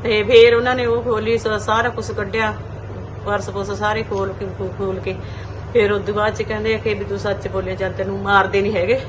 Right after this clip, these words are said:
ਕਹਿੰਦੇ, "ਗੱਡੀ ਦੀ ਚਾਬੀ ਦੱਸ।" ਮੈਂ ਕਿਹਾ, "ਉਹ ਪਈ ਆ, ਜਾਓ ਗੱਡੀ ਦੀ ਚਾਬੀ ਸਕੂਟਰੀ ਦੀ, ਉਹ ਮੈਂ ਕਿਹਾ, ਉਹ ਵੀ ਪਈ ਆ।" ਤੇ ਫੇਰ ਉਦੋਂ ਬਾਅਦ ਚ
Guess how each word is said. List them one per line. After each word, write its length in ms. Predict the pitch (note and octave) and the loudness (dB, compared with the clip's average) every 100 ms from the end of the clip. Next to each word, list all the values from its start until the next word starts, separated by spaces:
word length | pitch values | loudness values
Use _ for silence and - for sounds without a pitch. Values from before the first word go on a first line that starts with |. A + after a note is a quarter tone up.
| - - - - - | -10 -10 -10 -10 -4
ਕਹਿੰਦੇ, 240 | G#3 A3 | 0 4
"ਗੱਡੀ 220 | A3+ G#3+ G3 | 4 4 0
ਦੀ 100 | G3+ | 0
ਚਾਬੀ 300 | G3+ F#3+ F#3+ | 0 0 0
ਦੱਸ।" 280 | F3+ F3 F#3 - - - - - - - | 0 0 -6 -8 -10 -10 -10 -10 -10 -2
ਮੈਂ 100 | A3+ | 0
ਕਿਹਾ, 180 | A3+ A3 | 4 4
"ਉਹ 140 | G#3 | 4
ਪਈ 220 | F#3+ E3 | 0 0
ਆ, 60 | E3 | 0
ਜਾਓ 200 | E3+ D#3+ | 0 0
ਗੱਡੀ 240 | E3+ D#3 | 0 0
ਦੀ 60 | E3 | -2
ਚਾਬੀ 300 | D#3 F3+ F3 | 0 0 -2
ਸਕੂਟਰੀ 440 | - F#3+ F#3+ A3 | -4 -2 0 0
ਦੀ, 120 | G3+ G3 | 0 0
ਉਹ 80 | |
ਮੈਂ 120 | G3 F#3+ | 0 0
ਕਿਹਾ, 100 | F3+ | 0
ਉਹ 120 | D#3+ | 0
ਵੀ 120 | F#3+ | -2
ਪਈ 260 | F3+ D3+ - | -4 -4 -6
ਆ।" 40 | - - - - - - - - - | -8 -10 -10 -10 -10 -10 -10 -10 -4
ਤੇ 260 | F#3 F3+ E3+ | -2 0 2
ਫੇਰ 360 | B3+ G#3+ A3+ A3+ | 6 8 8 8
ਉਦੋਂ 500 | A3+ A#3 G#3 G#3 G#3+ | 6 4 4 2 0
ਬਾਅਦ 220 | A3+ A#3 | 2 0
ਚ 180 | A#3 A#3 | 4 4